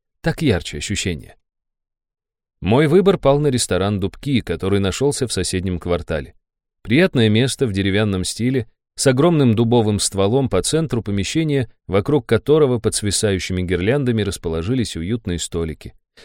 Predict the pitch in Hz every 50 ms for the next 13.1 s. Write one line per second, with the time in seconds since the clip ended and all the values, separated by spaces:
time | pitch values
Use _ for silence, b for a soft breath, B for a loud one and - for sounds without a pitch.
0 | b b b 98 110 151 147 214 226 208 190 170 143 131 120 113 107 113 110 -
1 | - _ _ _ _ _ - - 123 156 147 - - 120 - 101 95 95 101 131
2 | 156 - - 139 123 117 113 - _ _ _ _ _ _ - 90 98 104 104 123
3 | 160 175 160 - 156 156 143 131 117 107 120 127 113 104 90 85 107 113 113 110
4 | _ - 90 87 92 98 98 90 - - - - - 73 65 69 - - - -
5 | - - - - - - - - 60 58 - _ _ _ _ _ _ _ _ _
6 | _ _ _ _ - 101 98 113 117 - - 101 - 107 95 - - 104 104 101
7 | 95 - 98 90 - 95 90 82 104 101 95 92 87 - - 95 92 92 90 90
8 | 90 87 82 78 - 90 87 90 90 90 90 90 87 76 - - _ _ _ _
9 | _ _ _ _ _ _ _ _ _ _ _ _ _ - - 165 190 151 160 143
10 | 127 151 135 - - 131 127 131 151 160 147 123 - 92 90 - 131 135 120 107
11 | 104 104 104 98 - - 101 - - 107 101 95 90 85 92 95 104 120 131 117
12 | - _ _ _ _ _ _ - 87 85 - - - - - 101 101 101 98 98
13 | 95 92